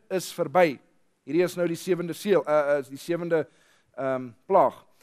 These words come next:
En daar het stemme gekom en donderslae en bliksemstrale en daar het 'n groot aardbewing gekom, soos daar nog nie gewees het vandat die mens op die aarde was nie. So 'n geweldige groot aardbewing.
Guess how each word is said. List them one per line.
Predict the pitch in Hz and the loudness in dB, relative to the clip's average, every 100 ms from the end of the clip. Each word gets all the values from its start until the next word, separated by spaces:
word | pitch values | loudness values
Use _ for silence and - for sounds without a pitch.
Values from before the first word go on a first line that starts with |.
| _ | _
En | 143 | 0
daar | 165 190 | 4 4
het | 180 | 0
stemme | - 233 233 | 0 2 2
gekom | 196 190 202 202 | -2 0 0 0
en | 156 139 | -2 0
donderslae | 185 208 202 - 196 180 | 0 2 -2 -2 -2 -2
en | 156 135 | -4 0
bliksemstrale | 185 - 196 185 170 190 180 175 175 - - _ | -2 0 -6 -6 -8 -2 2 4 2 -2 -18 _
en | 147 | 0
daar | 165 | 2
het | 175 175 | 2 0
'n | |
groot | - - 240 - - | -4 0 0 0 -2
aardbewing | 220 233 165 208 196 175 | 0 0 0 0 0 -4
gekom, | 170 - 190 147 _ _ _ | -4 2 2 0 _ _ _
soos | - 180 180 | -10 -6 2
daar | 185 | 4
nog | 196 202 | 4 2
nie | 226 | 0
gewees | 214 190 196 214 | -4 -4 0 0
het | 196 - | -2 -8
vandat | 180 180 | -6 -4
die | 160 | -2
mens | 165 185 170 | -2 -4 -6
op | 165 | -8
die | - | -2
aarde | 175 165 160 | -2 -2 -2
was | 147 139 | -2 -2
nie. | 139 123 | -6 -14
So | - 233 | -2 0
'n | 240 | 0
geweldige | 202 151 170 220 233 - 202 | -2 -2 2 4 4 2 -4
groot | - 185 185 | -4 -4 -2
aardbewing. | 170 170 156 165 | -2 -2 -2 -6